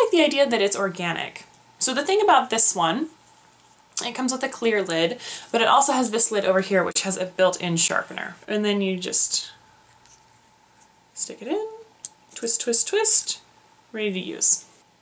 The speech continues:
Oh, that is a cool color. Well, that'll be fun to play around with. Um, it's much better than I thought it was going to be. You can kind of get an idea. It's like a little pearlescent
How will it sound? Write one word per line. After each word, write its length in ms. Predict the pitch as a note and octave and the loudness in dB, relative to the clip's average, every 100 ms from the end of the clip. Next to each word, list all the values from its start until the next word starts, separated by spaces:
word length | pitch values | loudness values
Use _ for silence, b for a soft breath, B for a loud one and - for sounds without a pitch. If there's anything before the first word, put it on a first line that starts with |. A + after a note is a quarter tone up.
| _ _ _ _ _ _ | _ _ _ _ _ _
Oh, 220 | G3+ - - | -14 -12 -12
that 180 | G3 C#4+ | -12 -4
is 160 | E4 B3 | -4 -4
a 60 | |
cool 640 | - - C4 C4 B3 F#3+ | -10 -12 -10 -4 0 0
color. 760 | F3+ - A#3 A#3+ F3 E3+ - G3+ - | 0 -4 0 2 0 0 -4 -4 -2
Well, 100 | D4+ | 4
that'll 220 | D#4+ F#4 | 4 4
be 100 | G4 | 0
fun 220 | - F#4 | 2 2
to 120 | D#4+ | 2
play 140 | - C#4+ | 0 0
around 380 | A#3+ A#3+ D#4 | 2 0 0
with. 420 | - D#3+ - - B B B B | 0 0 0 -6 B B B B
Um, 200 | - G3+ | 4 6
it's 180 | G3 - | 6 2
much 420 | A3 A#3 A#3 F#3 | 4 4 4 0
better 540 | G#3+ G#3 G3 F3+ F3 - B B B B - | 4 6 8 8 6 0 B B B B -6
than 120 | G#3 F#3+ | -2 -2
I 20 | |
thought 240 | G3 F3+ | 2 2
it 40 | E3+ | 2
was 120 | E3 | -2
going 220 | E3 D#3+ | -2 -4
to 100 | F3 | -6
be. 280 | E3+ A1+ F#3+ - A#3 | -8 -8 -8 -12 -4
You 80 | A3 | -2
can 80 | |
kind 200 | G3 G3 | 0 0
of 60 | F3 | 0
get 140 | F3 | -2
an 80 | F3+ | -2
idea. 300 | E3+ E3+ E3+ | -2 0 0
It's 140 | E3 - | 0 -2
like 120 | F#3 | 0
a 60 | |
little 240 | F#3+ G3+ G3+ | 2 2 0
pearlescent 1120 | - - B3 A#3+ A#3+ A#3 A3 A3 G#3+ G#3 G3+ | -4 -4 0 4 6 6 4 0 -2 -2 -2